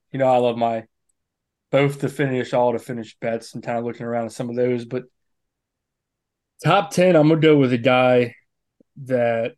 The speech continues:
um, is a show favorite. And I think he's got some momentum right now. He's, he's locked up for the next season.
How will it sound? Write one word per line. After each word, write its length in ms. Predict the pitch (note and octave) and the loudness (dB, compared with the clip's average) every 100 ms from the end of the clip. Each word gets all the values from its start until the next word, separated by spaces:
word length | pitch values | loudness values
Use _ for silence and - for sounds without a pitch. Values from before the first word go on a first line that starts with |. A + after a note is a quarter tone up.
| - | -8
um, 580 | A#2+ A2+ A2 A2 G#2+ - _ _ _ _ _ _ _ _ _ _ _ _ _ | -6 -4 -6 -8 -12 -18 _ _ _ _ _ _ _ _ _ _ _ _ _
is 160 | B2 B2 | -6 -4
a 60 | |
show 240 | - F3 D#3+ | 0 2 2
favorite. 480 | E3 D#3 D3+ A2 _ _ _ _ _ _ _ _ _ _ _ | 4 2 2 -4 _ _ _ _ _ _ _ _ _ _ _
And 420 | C3+ A#2+ A#2+ B2 | -10 -6 -6 -6
I 140 | B2 B2 | -6 -6
think 260 | - C#3+ | -2 -2
he's 160 | C#3+ C3+ | 0 -2
got 200 | C#3+ C#3 | 0 -2
some 140 | - | -2
momentum 420 | C#3 C3 C3+ C#3+ C#3+ | 0 2 2 2 2
right 140 | C#3+ | 2
now. 320 | C#3 D3 E3+ | 0 -2 -4
He's, 200 | E3 A#2 | -6 -8
he's 260 | - B2 A#2+ | -8 -8 -4
locked 320 | C3+ C#3 C#3+ | -2 -2 -2
up 120 | C#3+ | -4
for 120 | D3 | -2
the 80 | C3+ | -2
next 240 | C3+ C#3 - | -2 -4 0
season. 440 | C#3 D3 F3+ F#3 | 2 2 0 -6